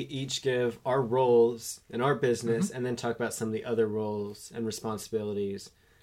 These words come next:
Speaker 1: of our other team members or just general responsibilities.
Speaker 2: Right, kind of what goes into it and things like that. So what is your role, and this is, every school is gonna be different, but what is your role at our school?
Speaker 1: So my business role is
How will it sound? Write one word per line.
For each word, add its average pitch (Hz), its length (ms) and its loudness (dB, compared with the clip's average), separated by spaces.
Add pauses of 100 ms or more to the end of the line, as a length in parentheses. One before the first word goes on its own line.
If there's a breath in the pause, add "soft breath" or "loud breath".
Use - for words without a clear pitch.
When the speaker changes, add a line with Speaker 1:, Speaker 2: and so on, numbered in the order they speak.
Speaker 1:
of 95 120 -10
our 101 140 -6
other 107 220 -4
team 101 280 -6
members 95 440 -4
or 101 60 -2
just 95 220 -8
general 98 520 -6
responsibilities. 107 1200 -12
Speaker 2:
Right, 117 240 -4 (140)
kind 120 160 -6
of 107 100 -10
what 127 220 0
goes 113 240 -4
into 113 320 -8
it 104 160 -14 (120)
and 107 140 -10
things 107 240 -10
like 95 220 -14
that. 98 220 -16 (440 soft breath)
So 120 160 -4
what 139 340 0
is 135 540 -4 (160)
your 165 440 2
role, 123 520 0
and 117 160 -8
this 139 220 -6
is, 113 100 -12 (500)
every 175 220 4
school 175 220 -2
is 143 100 -6
gonna 139 140 -4
be 135 80 -2
different, 117 400 -6
but 117 160 -8
what 143 180 0
is 139 220 -6
your 135 260 -2
role 120 320 2
at 107 80 -4
our 110 120 -6
school? - 280 -12 (240)
Speaker 1:
So - 140 -6
my 127 160 2
business 147 500 6
role 127 240 2
is 110 320 2